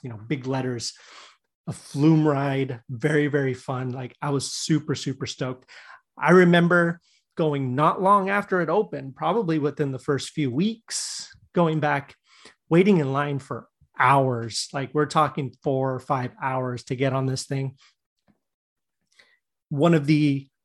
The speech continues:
funnest, greatest experiences of my life. I remember getting on Splash Mountain for the first time.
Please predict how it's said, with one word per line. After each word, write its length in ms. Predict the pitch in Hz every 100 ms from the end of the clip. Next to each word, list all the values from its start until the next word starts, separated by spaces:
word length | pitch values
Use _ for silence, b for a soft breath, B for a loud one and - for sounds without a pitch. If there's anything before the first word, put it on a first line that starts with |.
| _ _ _
funnest, 500 | 180 165 156 - - _ _ _ _ _ _ _ _ _ _ _ _ _ _ _ _ 160
greatest 480 | 151 156 143 139
experiences 640 | - - - 135 135 135 123
of 120 | 117
my 120 | 123
life. 340 | 107 110 123 - -
I 100 | 151
remember 480 | 156 160 147 143 143
getting 300 | 139 131 127
on 120 | 123
Splash 380 | - 131 123 -
Mountain 320 | 127 131 131
for 340 | - 185 180
the 100 | 139
first 420 | 139 - 117 -
time. 400 | - 120 110 135